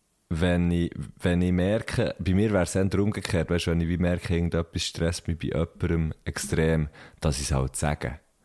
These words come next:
Und mich nicht aufregen darüber, aber nichts sagen und dieser Person dann gar nicht die Chance geben, eigentlich, das, weisst du, so wie es la-, äh, wie, wie, wie will ich das sagen? Der Person gar nicht die Chance geben,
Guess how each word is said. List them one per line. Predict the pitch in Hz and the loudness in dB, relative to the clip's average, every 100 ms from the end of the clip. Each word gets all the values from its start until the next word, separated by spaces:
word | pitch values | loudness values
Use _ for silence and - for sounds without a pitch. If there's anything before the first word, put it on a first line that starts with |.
| - - | -18 -10
Und | - 92 | 0 4
mich | 98 101 | 4 4
nicht | 113 - | 2 0
aufregen | 117 120 139 120 117 | -2 0 2 2 0
darüber, | 107 107 98 | 0 0 2
aber | 92 90 | 0 2
nichts | 90 95 - | 2 2 0
sagen | 98 92 98 | -2 0 0
und | 87 | 0
dieser | 90 | 0
Person | 85 90 - 85 87 | 0 -2 0 0 2
dann | 87 85 | 2 0
gar | 82 80 | 0 2
nicht | 90 90 | 2 0
die | - | -2
Chance | 78 80 90 - | 0 0 -2 -4
geben, | 80 78 82 80 80 - - - _ _ _ _ _ - - - | -2 -2 0 -2 -4 -14 -20 -20 _ _ _ _ _ -20 -18 0
eigentlich, | 82 80 85 80 82 - - _ _ _ _ _ | 2 2 2 2 2 0 -4 _ _ _ _ _
das, | - - 90 - _ _ _ _ - | -6 0 0 -2 _ _ _ _ 0
weisst | 90 87 - | 2 2 2
du, | 92 | 2
so | |
wie | 90 | 2
es | 92 - | 0 2
la-, | 87 76 76 - _ _ - - | 2 2 0 -2 _ _ -14 -8
äh, | - 50 50 - _ - - - - _ _ - - - - | -4 -4 -6 -10 _ -20 -20 -20 -20 _ _ -20 -20 -20 -10
wie, | - | -4
wie, | 69 76 76 78 67 | 0 0 0 0 0
wie | 80 76 | 2 4
will | 87 | 4
ich | 98 - | 2 0
das | 107 | 2
sagen? | 82 69 - - - - - _ _ _ _ _ _ _ - | 2 0 -4 -14 -18 -20 -20 _ _ _ _ _ _ _ -2
Der | 90 | 0
Person | 87 92 - 95 | 2 2 2 2
gar | 95 95 | 2 2
nicht | 98 - | 2 0
die | |
Chance | 95 95 101 92 | 0 2 0 -2
geben, | 98 92 98 95 | 0 2 2 0